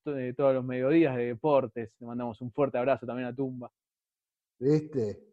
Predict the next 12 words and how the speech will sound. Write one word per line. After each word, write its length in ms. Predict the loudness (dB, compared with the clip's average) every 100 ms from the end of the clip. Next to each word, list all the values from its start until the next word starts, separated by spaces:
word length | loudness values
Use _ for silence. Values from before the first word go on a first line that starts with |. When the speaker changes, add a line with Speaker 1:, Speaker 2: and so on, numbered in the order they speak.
| -8
Speaker 2:
Tenemos 420 | 0 4 4 4
grandes 360 | 4 4 2 0
amigos 420 | 0 2 0 0
en 120 | -2
común 500 | -2 0 0 0 -2 -8
y 160 | -8 -10
son 300 | -4 -2 0
muy 440 | 0 2 0 -2 -4
buena 320 | -2 -2 -4 -10 -8
gente. 420 | -4 -2 -4 -10 -16 _ -14
<laughs> 540 | -14 -14 _ -20 -20 -2
Bueno, 460 | 4 6 4 -2